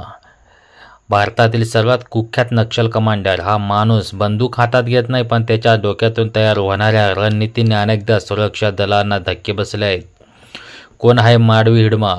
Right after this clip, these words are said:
काय आहे त्याचा इतिहास आणि हा का आहे इतका मोठा धोका?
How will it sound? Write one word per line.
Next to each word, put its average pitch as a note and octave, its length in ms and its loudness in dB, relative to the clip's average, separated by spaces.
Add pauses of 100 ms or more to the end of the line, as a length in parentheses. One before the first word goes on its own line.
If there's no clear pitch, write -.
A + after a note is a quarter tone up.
(160)
काय A2+ 160 4
आहे A2+ 240 2
त्याचा A2+ 280 -2
इतिहास A2 460 0
आणि G#2 280 -2
हा G2+ 180 -2
का G#2+ 420 0
आहे G#2 240 0
इतका G#2 320 -4 (280)
मोठा G2 340 -4
धोका? F#2+ 480 -2